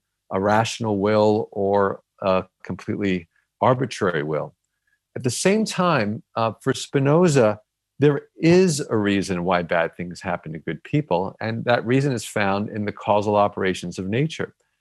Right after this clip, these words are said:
If you act in certain ways, there will naturally be,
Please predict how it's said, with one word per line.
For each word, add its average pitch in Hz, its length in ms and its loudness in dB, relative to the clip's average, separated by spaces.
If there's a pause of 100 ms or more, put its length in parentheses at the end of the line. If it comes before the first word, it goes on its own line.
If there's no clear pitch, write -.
(340)
If 147 240 0
you 156 180 6
act 127 300 4
in 131 100 -2
certain 120 420 0
ways, 95 680 -2 (500)
there 127 260 4
will 127 120 4
naturally 117 520 2
be, 104 480 2